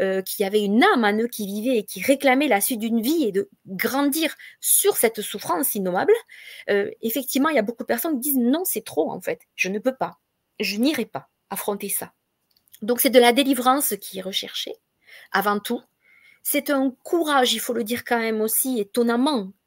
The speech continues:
assez exceptionnel. Je ne parle pas de ce que ça fait aux gens proches qui ont vu quelqu'un disparaître. Je parle de ceux qui ont osé franchir ce pas.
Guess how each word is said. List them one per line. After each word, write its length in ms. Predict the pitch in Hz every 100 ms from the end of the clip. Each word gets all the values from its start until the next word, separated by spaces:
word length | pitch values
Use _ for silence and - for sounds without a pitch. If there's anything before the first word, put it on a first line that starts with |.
| _ -
assez 260 | 208 -
exceptionnel. 720 | 233 - - - - 254 370
Je 120 | 311
ne 100 | 214
parle 300 | 202 262 254
pas 160 | 240 269
de 80 | 208
ce 120 | -
que 120 | 226
ça 260 | 208 208 196 _ _ _
fait 280 | - - 311
aux 100 | 202
gens 240 | 202 202
proches 460 | 202 - 302 - 202
qui 180 | - 190
ont 40 |
vu 120 | 190
quelqu'un 260 | 208 202 220
disparaître. 640 | 196 - 262 262 180 - - - -
Je 120 | -
parle 200 | 233 220
de 80 | 208
ceux 240 | - 262
qui 220 | 247 208
ont 120 | 196
osé 260 | 196 202 269
franchir 420 | - 196 - -
ce 120 | -
pas. 240 | 190 -